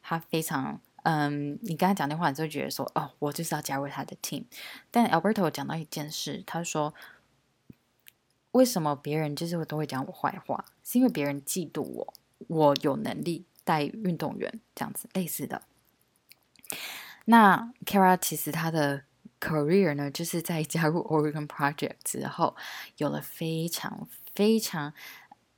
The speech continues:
嗯，挑-，大的挑战，然后也大大影响她事后的那个跑步事业。那，呃，我想要分三大部分来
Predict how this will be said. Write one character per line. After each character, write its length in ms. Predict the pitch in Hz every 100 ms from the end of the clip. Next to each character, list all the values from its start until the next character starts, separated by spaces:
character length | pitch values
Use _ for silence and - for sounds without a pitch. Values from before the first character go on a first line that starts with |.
| _
嗯， 140 | 170 -
挑-， 340 | - 156 139 156 -
大 180 | - 180
的 100 | 147
挑 240 | - - -
战， 280 | - 175 - - _
然 120 | 156
后 220 | 156 170
也 360 | 156 151 131 - _ _ _ - _
大 200 | 233 180
大 200 | - 170
影 200 | - 143
响 200 | 147 156
她 200 | 131 151
事 320 | 151 - 180 156
后 280 | 151 147
的 140 | 135 -
那 160 | 139
个 500 | 147 131 76 55 - - - - -
跑 160 | - 139
步 180 | - 147
事 260 | 135 -
业。 240 | 127 127 - _ _ - - - -
那， 440 | 220 196 160 - - _ -
呃， 340 | 170 160 156
我 120 | 151
想 180 | 175 160
要 180 | 143 160
分 640 | 175 - 165 156 160 160 -
三 360 | - - 147 143
大 180 | 156
部 220 | 139 156 -
分 220 | - 127
来 160 | -